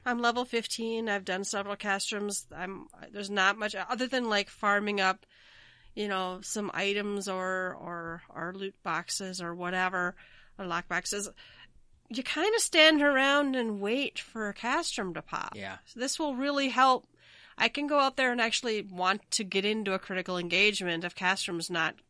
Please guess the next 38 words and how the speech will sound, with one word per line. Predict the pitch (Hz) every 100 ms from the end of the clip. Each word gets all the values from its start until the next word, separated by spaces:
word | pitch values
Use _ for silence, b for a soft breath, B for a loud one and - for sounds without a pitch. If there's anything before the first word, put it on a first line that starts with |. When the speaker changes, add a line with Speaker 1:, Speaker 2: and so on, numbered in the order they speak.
| _ -
Speaker 1:
gonna | 180 160
pop | 185 202
soon. | - - 71 - - B B B B
I | 180
will | 180 190
go | 185 185
do | 185 190
some | 196 202 190
skirmishes | - 165 190 190 175 - - - - B B B B B B
and, | 151 143 -
and | 160 185
get | 185 175
a |
reward, | 180 185 185 -
'cause, | 196 190
you |
know, | 170
there's | 175 180
n-, | 180 165 190 156 -
more | 208 180 185
rewards | 185 185 180 190
I | 185 170
need | 170 185 190 156
now, | - 82 - 180 b b b
or, | - - _ -
or | 143 - 170 _ -
rewards | 185 185 175 160
I | 165
can | - 175
use. | 196 175 160 - B B
So | - 175 160 - B B
I |
think | 311
it | 339
was | 262
a |
good | 240 254
change. | - 233 226 226